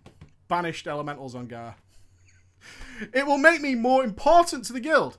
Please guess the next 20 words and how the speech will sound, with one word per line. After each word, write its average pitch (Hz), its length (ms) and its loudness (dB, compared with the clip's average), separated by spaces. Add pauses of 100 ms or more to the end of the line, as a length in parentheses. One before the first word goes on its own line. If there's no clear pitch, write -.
(140)
and 175 80 -8
I'll 170 100 0
get 175 180 -4
more 226 240 0
priority 240 600 -4
on 160 180 -10
loot. 285 320 -6 (1300)
Nope. 220 280 0 (720)
I 311 220 6
was 349 220 4
to 339 100 2
become 269 640 4 (1040)
off 277 240 2
tank 269 320 0
four 208 520 4 (1160)
in 196 100 0
a 214 60 -2
Molten 220 320 0
Core 220 240 0
guild. 131 380 -6